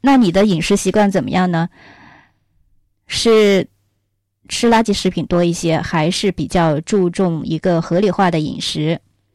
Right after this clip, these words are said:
还是说正在节食？你是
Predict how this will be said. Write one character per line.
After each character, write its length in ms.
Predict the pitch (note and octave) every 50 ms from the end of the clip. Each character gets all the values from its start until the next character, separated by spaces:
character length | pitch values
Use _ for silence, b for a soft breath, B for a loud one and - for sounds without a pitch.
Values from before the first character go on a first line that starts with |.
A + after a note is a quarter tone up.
| _ _ _
还 200 | - - F3 F3+
是 100 | G#3+ G#3
说 180 | - G3+ G3
正 140 | G3 G#3 G3+
在 140 | G#3 F#3+ F3
节 240 | - - D#3+ E3 F3+
食？ 340 | - - - D#3 D#3+ D#3 - _ _ _ _ _ - - - _ _ _ _ _ _ _ _ _ _ _ _ _ _ _ _ _ _ _ _ _ _ _ _ _ _ _ _ _ _ _ _ _ _ _ _ B B B B B B B B
你 180 | - G#3+ G#3 G#3+
是 500 | - C4 C4 B3+ A#3+ A#3 A3+ A3 A3